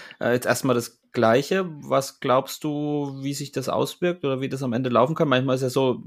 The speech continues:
jetzt Knoten geplatzt, ist vielleicht zu viel gesagt, ähm, aber wenn man schon was in der Tasche hat, dann kann man die noch ein bisschen voller machen. Wie glaubst du, sind die Chancen für unser, für unser Mädelsteam?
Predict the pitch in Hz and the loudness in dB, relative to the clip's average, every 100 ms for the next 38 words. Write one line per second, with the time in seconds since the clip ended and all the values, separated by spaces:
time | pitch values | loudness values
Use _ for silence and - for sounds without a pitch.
0 | 90 82 107 - 131 127 123 135 120 120 | -10 -10 -10 -8 -2 -2 0 -2 2 2
1 | - - 123 123 120 - 117 127 160 156 | 2 -6 -6 -2 -2 -2 -2 2 2 4
2 | 160 160 - 127 135 127 - - - 120 | 4 2 -2 0 0 -4 -12 -20 -10 0
3 | 120 117 127 127 143 127 127 131 123 131 | 4 4 4 2 2 2 2 2 2 2
4 | 123 120 127 - 156 151 139 - - 139 | 2 4 2 2 -2 -2 -6 -6 -4 -2
5 | 139 135 135 135 127 131 147 156 156 160 | -2 -2 -4 -6 0 4 4 4 2 0
6 | 135 139 135 139 - 143 139 131 139 139 | -4 0 0 0 -6 -6 -4 -2 -2 -4
7 | 139 139 143 139 131 127 131 135 131 139 | -4 -2 2 2 2 -2 -2 2 2 2
8 | 151 - 165 | 0 -4 -4